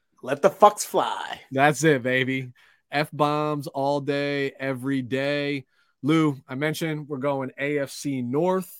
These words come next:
Speaker 2: I'll give you the honor, sir. Which
Speaker 1: Are you gonna
Speaker 2: team
Speaker 1: put me
Speaker 2: is
Speaker 1: on the
Speaker 2: first?
Speaker 1: clock?
Speaker 2: I'm gonna put you on the clock in a second.
Speaker 1: Okay.
Speaker 2: But which team is first up on, on, on your docket?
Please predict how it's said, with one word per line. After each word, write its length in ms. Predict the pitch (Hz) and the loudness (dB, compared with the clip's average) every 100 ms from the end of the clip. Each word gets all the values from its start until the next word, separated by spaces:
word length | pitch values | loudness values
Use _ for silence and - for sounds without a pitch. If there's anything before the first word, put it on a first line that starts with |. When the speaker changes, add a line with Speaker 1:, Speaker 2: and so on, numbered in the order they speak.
| _ _ _ _ _ | _ _ _ _ _
Speaker 2:
I'll 140 | 139 | -4
give 300 | 135 147 127 | 0 -2 0
you 120 | 143 | -2
the 180 | 135 135 | -2 -4
honor, 360 | 135 151 156 151 | -4 -4 -4 -6
sir. 520 | - 160 156 156 160 - | -6 -6 -4 -4 -6 -6
Which 140 | 147 | -4
Speaker 1:
Are 60 | 127 | 0
you 60 | |
gonna 140 | 143 151 | 2 2
Speaker 2:
team 20 | |
Speaker 1:
put 80 | 165 | 6
me 60 | |
Speaker 2:
is 40 | 165 | 6
Speaker 1:
on 60 | |
the 60 | 156 | 6
Speaker 2:
first? 100 | 151 | 6
Speaker 1:
clock? 360 | 160 185 220 - _ _ _ _ | 8 8 4 -8 _ _ _ _
Speaker 2:
I'm 180 | 123 131 | -8 -4
gonna 160 | 202 220 | -2 -4
put 180 | 151 135 | -8 -8
you 60 | |
on 40 | 113 | -10
the 60 | |
clock 220 | 113 104 | -8 -10
in 40 | 107 | -12
a 60 | |
second. 320 | 104 107 143 175 | -12 -12 -12 -12
Speaker 1:
Okay. 300 | - - 175 | -14 -6 -2
Speaker 2:
But 140 | 160 | 2
which 200 | 165 170 | 2 0
team 300 | - 185 175 165 | 0 2 4 4
is 160 | 143 | 0
first 380 | - 160 151 - | 0 0 0 2
up 220 | 147 139 - | 0 0 -2
on, 180 | 131 131 - | -4 -4 -6
on, 260 | 131 123 123 | -6 -4 -4
on 140 | 131 123 | -4 -2
your 100 | 123 | -2
docket? 460 | 113 107 98 101 | -4 -6 -8 -14